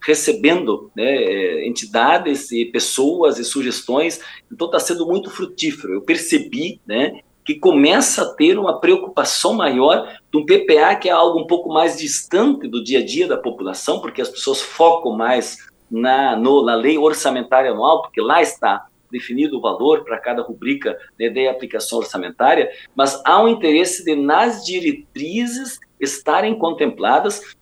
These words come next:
Inclusive, essa semana nós, é, reinauguramos, né, uma Ceitec, que é uma empresa de semicondutores, de chips, semicondutores tão estratégica, né, pro Brasil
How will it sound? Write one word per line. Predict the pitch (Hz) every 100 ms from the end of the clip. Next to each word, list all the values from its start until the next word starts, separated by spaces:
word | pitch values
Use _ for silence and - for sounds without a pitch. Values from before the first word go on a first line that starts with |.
| -
Inclusive, | 175 180 175 - 151 202
essa | -
semana | 143 - 117 143 160
nós, | 127 120 -
é, | 104 104 95 - - _ _ - 80
reinauguramos, | 139 160 156 117 117 160 147 98
né, | 90 127 151
uma | 113 110 98 92 82 78 _
Ceitec, | - - 139 - - 151 - 110
que | -
é | 117
uma | 127
empresa | 117 - 131 143 127
de | 107
semicondutores, | 101 - - 196 202 - 135 120 104 - 139 156 95
de | 98
chips, | - 165 165 - - -
semicondutores | - 139 139 113 104 - 135 135 -
tão | 208
estratégica, | 220 - 107 - 135 180 165 - - _ _ 117
né, |
pro | 127 127
Brasil | 92 92 92 113 160